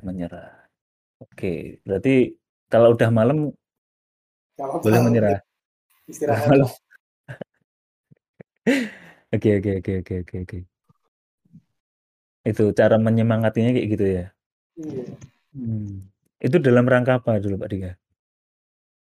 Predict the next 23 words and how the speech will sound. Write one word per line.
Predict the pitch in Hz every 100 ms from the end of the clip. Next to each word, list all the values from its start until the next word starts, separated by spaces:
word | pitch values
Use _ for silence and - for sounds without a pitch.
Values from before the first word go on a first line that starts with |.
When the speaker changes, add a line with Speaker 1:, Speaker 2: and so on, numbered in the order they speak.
| -
Speaker 2:
Apa | 156
ya? | 139 113 110 _ - 120 _ -
Bahas | 127 127 127
pertama | 143 151 214 196
bahas | -
apa | 139 - 156 127
gitu? | 117 _ _ _ _ _ _ _
Kalau | - 143
nggak | 135
salah, | 165 175 180 180 - _ _ _ _
me-, | 151 139 135 131 131 _ _ _ -
ribut | 147 147 -
masalah | 139 139 135
kamu | 143 143 147 139 _
mau | 139 139
kuliah | 147 143
di | 139 127
mana, | 131 135
aku | 135 131
kuliah | 139
di | -
mana | 123 127 127
gitu. | 127 120